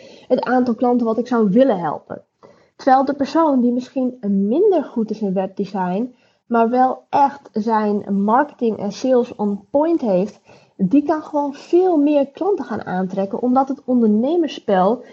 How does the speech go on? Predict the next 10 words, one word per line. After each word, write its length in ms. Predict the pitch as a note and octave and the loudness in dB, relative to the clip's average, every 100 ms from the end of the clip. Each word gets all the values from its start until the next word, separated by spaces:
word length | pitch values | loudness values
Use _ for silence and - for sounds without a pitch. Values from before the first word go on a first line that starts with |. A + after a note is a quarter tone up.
| - _ - | -20 _ -8
dat 140 | B3+ | -2
is 200 | - - | -2 -2
gewoon 520 | - C4 B3 A3 G3+ | -4 0 2 2 2
meer 580 | A3+ D#4 C#4+ A#3+ C4+ D4 | 2 2 0 0 -4 -6
dan 400 | - A#3 A#3+ B3+ - | -6 -2 -2 -4 -2
goed 220 | - D#4+ | 0 0
zijn 260 | D4 G#3+ - | -2 -6 -4
in 100 | F#3+ | -6
je 100 | F#3 | -4
vak. 380 | - - - | -2 -4 -6